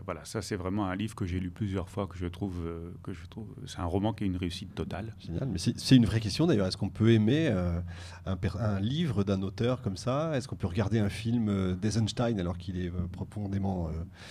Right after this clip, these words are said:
Speaker 2: communiste ? C'est, c'est des vraies questions, euh, mais là, il faudrait trois heures, on n'a pas le temps. Euh, le restaurant, euh, que vous nous conseilleriez pour manger un cassoulet ?
Speaker 1: Ah oui,
Speaker 2: Tout ce
Speaker 1: alors
Speaker 2: que vous
Speaker 1: écoutez,
Speaker 2: voulez.
Speaker 1: euh, je vais, euh, je, je vais,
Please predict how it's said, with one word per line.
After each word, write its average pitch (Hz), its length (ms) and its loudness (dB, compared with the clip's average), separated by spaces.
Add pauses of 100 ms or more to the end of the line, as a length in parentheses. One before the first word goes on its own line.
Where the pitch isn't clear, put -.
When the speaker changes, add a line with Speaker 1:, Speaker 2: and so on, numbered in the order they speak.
(420)
Speaker 2:
communiste ? 110 500 4
C'est, 110 180 -4
c'est - 220 0
des 110 60 6
vraies 127 140 8
questions, 143 500 12
euh, 113 80 12
mais 117 100 10
là, 127 120 10
il 117 60 10
faudrait 120 260 12
trois 120 260 10
heures, 127 120 12
on 110 60 10
n'a 104 100 10
pas 113 100 8
le 110 60 4
temps. 185 180 8 (380)
Euh, 127 360 12
le 131 120 12
restaurant, 147 680 12
euh, 123 40 10
que 135 120 8
vous 123 140 10
nous 123 120 10
conseilleriez 113 560 8
pour 110 300 4
manger 104 320 4
un 98 80 0
cassoulet ? - 340 -4 (260)
Speaker 1:
Ah 117 180 6
oui, 131 140 6
Speaker 2:
Tout 104 80 -6
ce 117 40 -2
Speaker 1:
alors 107 180 6
Speaker 2:
que 113 80 10
vous 110 100 12
Speaker 1:
écoutez, 107 240 8
Speaker 2:
voulez. 104 40 4
Speaker 1:
euh, 95 300 0
je 95 140 -4
vais, 98 240 0
euh, 90 300 -4 (280)
je, - 200 -10 (720)
je 104 160 -4
vais, 104 60 0